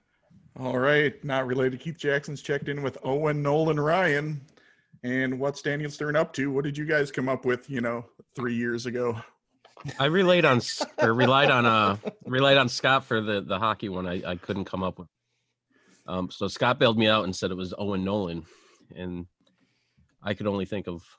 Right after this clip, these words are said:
Speaker 2: one baseball player. No, Scott had the baseball player. Um, so we checked in with Owen Nolan Ryan.
Speaker 1: Points all around, and I would have felt very bad for Tim if he hadn't gotten to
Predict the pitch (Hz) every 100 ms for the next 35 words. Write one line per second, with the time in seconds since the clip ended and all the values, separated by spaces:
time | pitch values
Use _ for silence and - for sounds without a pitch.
0 | _ - 95 95 92 104 95 82 87 85
1 | 90 80 - 87 82 85 82 80 80 -
2 | 76 80 90 _ - 131 120 117 110 117
3 | 110 117 117 107 92 110 139 156 151 135
4 | - _ _ - 107 117 117 107 107 110
5 | - _ _ _ - 131 139 147 147 139
6 | 143 147 147 127 120 135 127 127 131 -
7 | - 180 139 143 143 143 147 147 147 135
8 | 175 135 117 110 117 113 127 131 131 147
9 | 147 151 - 123 120 127